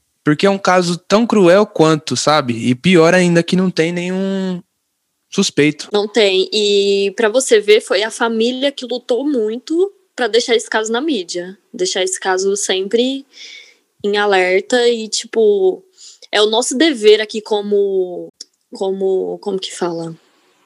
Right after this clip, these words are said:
Speaker 1: Como podcasters?
Speaker 2: É. <laughs> Assim, a gen-, a gente faz um negócio, como que fala?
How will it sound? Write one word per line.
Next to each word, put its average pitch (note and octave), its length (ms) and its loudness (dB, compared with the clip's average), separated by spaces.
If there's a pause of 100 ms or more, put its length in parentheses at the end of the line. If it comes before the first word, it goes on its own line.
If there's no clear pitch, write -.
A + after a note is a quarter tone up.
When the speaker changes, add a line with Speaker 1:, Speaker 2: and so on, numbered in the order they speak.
(1080)
Speaker 1:
Como B2+ 180 -4
podcasters? B2 840 -2 (200)
Speaker 2:
É. A#3 300 2
<laughs> A3+ 1400 0 (220)
Assim, F#4+ 400 4
a B3+ 80 2
gen-, C#4 200 -2 (100)
a C4+ 120 2
gente D4 360 -2
faz C#4 580 0
um B3+ 100 -4
negócio, A#3 1200 -6
como B3+ 140 -12
que - 120 -20
fala? F3+ 520 -14